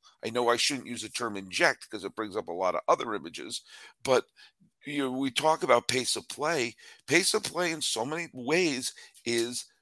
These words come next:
the pace of a game and the entertainment quality of a game. And whenever there's a runner on, I'm, again, forgive me if I'm, I'm rambling a little bit here.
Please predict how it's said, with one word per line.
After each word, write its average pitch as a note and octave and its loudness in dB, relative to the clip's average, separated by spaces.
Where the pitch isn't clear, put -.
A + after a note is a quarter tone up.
the B2+ 0
pace E3 4
of E3 -4
a E3 0
game C#3 0
and A#2+ -6
the A#2 0
entertainment C3+ -4
quality G#2+ 0
of F#2 -6
a F#2 -8
game. G2+ -2
And A2+ 2
whenever A#2+ 0
there's F#3 0
a F3+ 4
runner D#3+ 2
on, B2+ 0
I'm, G2 2
again, G2+ 2
forgive D3 0
me D3 2
if B2 0
I'm, A2 -2
I'm G#2 -2
rambling D#3 4
a - -2
little F#2+ -2
bit E2+ -6
here. F2 -2